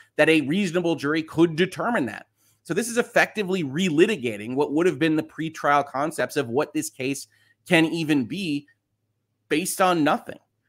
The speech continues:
Johnny Depp's team did, in fact, offer evidence to all of these things, especially the two years ago concept that is in the op-ed and is to be read in context with the other statements. And then finally, the argument that's getting everybody's attention online and otherwise,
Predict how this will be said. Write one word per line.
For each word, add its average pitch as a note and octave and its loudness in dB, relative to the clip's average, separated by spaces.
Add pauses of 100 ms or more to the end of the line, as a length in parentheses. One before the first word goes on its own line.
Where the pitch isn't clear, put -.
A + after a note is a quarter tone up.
(360)
Johnny G3 6
Depp's G3 0
team F3+ -6
did, F#3 0
in G3+ -2
fact, C3 0
offer B2+ -2
evidence A#2+ -4
to - -10
all F#3 4
of A#2 -2
these A2 -8
things, G#2+ -10
especially C#3+ 0 (200)
the D#3+ 0
two F#3+ -6
years F#3+ -4
ago C3 2
concept A#2 -4
that B2 -2
is A2+ -10
in F#3+ -4
the A3+ 0
op-ed C3+ 0
and C#3 -6
is C#3+ -8
to - -10
be C#3+ -4
read C#3 0
in D#3 -2
context C#3 -4 (380)
with D#3 2
the F3 -4
other B2+ 2
statements. B2 -6 (100)
And D3+ 0
then F#3 4
finally, F#3 4 (540)
the E3+ -4
argument F#3+ 8
that's D#3+ -2
getting E3 4
everybody's D3+ 4
attention A2+ -2
online A#2+ 0
and A#2+ -2
otherwise, C3 -2